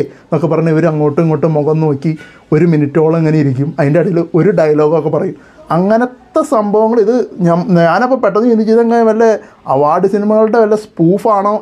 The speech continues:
എന്ന് പോലും ഒരു നിമിഷം എൻ്റെ മനസ്സിലേക്ക് ചിന്ത പോയി. സത്യം പറഞ്ഞാൽ ഒരൊറ്റ സീനിൽ പോലും പ്രേക്ഷകനെ ആ സിനിമയിലേക്ക് പിടിച്ചിരുത്താൻ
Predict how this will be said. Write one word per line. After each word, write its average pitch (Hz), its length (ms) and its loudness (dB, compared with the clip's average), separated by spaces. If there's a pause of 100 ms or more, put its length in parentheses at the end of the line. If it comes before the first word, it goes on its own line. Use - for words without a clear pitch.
(120)
എന്ന് 180 140 2
പോലും 180 320 2 (180)
ഒരു 170 200 2
നിമിഷം 180 320 0 (200)
എൻ്റെ 156 220 0
മനസ്സിലേക്ക് 151 520 -2
ചിന്ത 147 140 0 (100)
പോയി. 135 120 0 (280)
സത്യം 185 300 0
പറഞ്ഞാൽ 254 280 0 (160)
ഒരൊറ്റ 185 420 -2 (140)
സീനിൽ 226 380 2
പോലും 208 280 2 (200)
പ്രേക്ഷകനെ 208 680 0 (180)
ആ 151 60 -4 (140)
സിനിമയിലേക്ക് 185 720 0 (120)
പിടിച്ചിരുത്താൻ 170 760 0